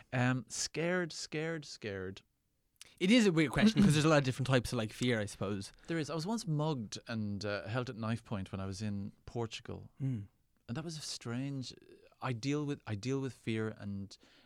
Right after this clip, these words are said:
Speaker 1: and r-, pressure in a very strange way. I kind of shut down.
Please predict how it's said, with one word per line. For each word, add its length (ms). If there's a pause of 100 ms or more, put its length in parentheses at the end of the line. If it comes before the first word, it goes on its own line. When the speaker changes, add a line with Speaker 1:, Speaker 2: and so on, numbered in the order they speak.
(160)
Speaker 1:
and 280 (160)
r-, 360 (120)
pressure 540
in 60
a 60
very 200
strange 440
way. 140
I 160
kind 400
of 80
shut 220
down. 340